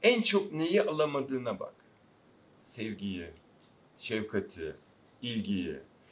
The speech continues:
Sevgiyi alabileceğin bir strateji yaratıyorsun. Ve o stratejiyi paylaştığın zaman daha çok seviliyorsan bu senin çok beslediği için ona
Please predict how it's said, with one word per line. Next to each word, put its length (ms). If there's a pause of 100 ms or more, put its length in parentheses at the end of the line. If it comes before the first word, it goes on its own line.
(220)
Sevgiyi 800
alabileceğin 840
bir 60
strateji 600
yaratıyorsun. 640 (1120)
Ve 80
o 120
stratejiyi 1120 (240)
paylaştığın 720
zaman 460
daha 220
çok 200
seviliyorsan 800 (280)
bu 80
senin 440 (400)
çok 240
beslediği 460
için 160
ona 360